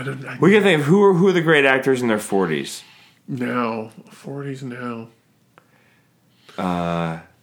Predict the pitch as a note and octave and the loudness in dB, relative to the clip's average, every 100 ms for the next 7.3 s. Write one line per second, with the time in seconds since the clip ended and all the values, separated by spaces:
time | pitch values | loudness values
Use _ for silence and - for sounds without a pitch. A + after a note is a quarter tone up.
0 | _ _ _ _ _ _ _ _ _ _ | _ _ _ _ _ _ _ _ _ _
1 | C#3 C#3+ E3 E3 D3 D3 C#3 A#2+ A2+ G#2+ | 0 2 2 2 2 2 2 2 2 2
2 | G#2 G#2+ G#2 G2+ F#2+ F#2 G#2 F#2+ D#2+ G2+ | 0 0 0 0 0 -2 -2 -2 -2 -4
3 | F#2 F#2+ E2+ E2+ F2 F2 E2+ E2+ D#2+ E2 | -4 -4 -6 -4 -2 0 0 -2 -4 -6
4 | D#2+ D#2 D#2+ E2 E2 D#2 D#2 - D#2+ D#2 | -6 -6 -8 -8 -6 -6 -8 -8 -10 -8
5 | D2+ D2 - _ - - - - _ G2 | -8 -10 -14 _ -20 -20 -20 -20 _ -4
6 | G2+ G2 F#2+ F#2 F2+ E2+ E2+ D#2+ E2 D#2 | 0 2 2 2 2 0 -2 -2 -4 -4
7 | F2 F2 E2 | -4 -4 -4